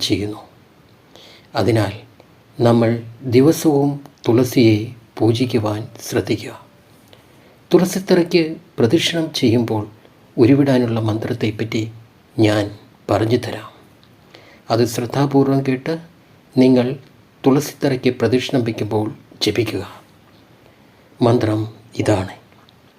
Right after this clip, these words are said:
നമ തുളസി കല്യാണി, നമോ വിഷ്ണുപ്രിയേ ശുഭേ, നമോ മോക്ഷപ്രദേ സമ്പത് പ്രദായികേ.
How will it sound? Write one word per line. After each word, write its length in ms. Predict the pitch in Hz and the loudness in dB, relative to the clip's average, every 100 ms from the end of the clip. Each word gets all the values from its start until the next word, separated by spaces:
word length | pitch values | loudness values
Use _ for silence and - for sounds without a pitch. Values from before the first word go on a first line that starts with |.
| _ - - _ _ - | _ -20 -20 _ _ 2
നമ 300 | 143 170 175 165 | 4 6 4 4
തുളസി 440 | 123 139 - 147 135 135 - - - | 4 4 4 4 4 2 -6 -8 0
കല്യാണി, 500 | 110 113 120 104 98 - - _ _ _ _ _ | 2 6 6 4 0 -6 -14 _ _ _ _ _
നമോ 320 | 127 117 127 127 135 - 147 | 2 4 8 8 6 0 2
വിഷ്ണുപ്രിയേ 680 | 135 - 170 165 127 123 117 117 - | 2 2 0 4 4 6 4 4 0
ശുഭേ, 260 | 120 - - - _ _ _ _ _ _ - _ _ _ 120 | -2 -4 -10 -16 _ _ _ _ _ _ -20 _ _ _ 2
നമോ 240 | 123 127 123 127 - - _ _ | 6 8 8 6 2 -20 _ _
മോക്ഷപ്രദേ 840 | 117 120 139 - 180 147 117 113 117 123 - - - - | 2 4 4 2 2 4 4 6 4 0 -10 -20 -16 0
സമ്പത് 420 | 135 131 123 120 - - _ _ _ _ | 2 4 2 0 -6 -20 _ _ _ _
പ്രദായികേ. 580 | 110 98 123 123 101 92 | 0 4 4 4 4 -2